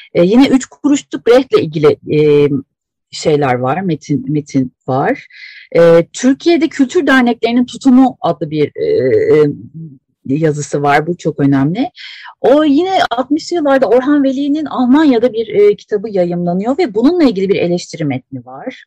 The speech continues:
E, oradaki çeviriyle ilgili bir eleştiri metni var. Ee, yine otü'de, otü'de verdiğini düşünüyoruz biz Funda Soysal'la.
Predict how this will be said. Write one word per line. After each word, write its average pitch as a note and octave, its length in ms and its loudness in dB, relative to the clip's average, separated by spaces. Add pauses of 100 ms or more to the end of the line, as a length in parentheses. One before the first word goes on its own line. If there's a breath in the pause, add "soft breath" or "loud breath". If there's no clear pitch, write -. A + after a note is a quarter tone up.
E, D#3 40 -8 (1080)
oradaki D#3 540 -6
çeviriyle D#3 500 -6
ilgili C#3+ 320 -8
bir C#3 160 -6 (420 loud breath)
eleştiri D#3 480 -6
metni C#3 480 -4
var. E3+ 340 -6 (580 loud breath)
Ee, E3+ 520 4 (280)
yine E4 640 -2 (140)
otü'de, A#3+ 600 0
otü'de G#3 380 -2
verdiğini E3+ 440 0
düşünüyoruz D#3 480 -8 (100)
biz - 160 -20 (100)
Funda D#3 280 -6
Soysal'la. D#3 640 -4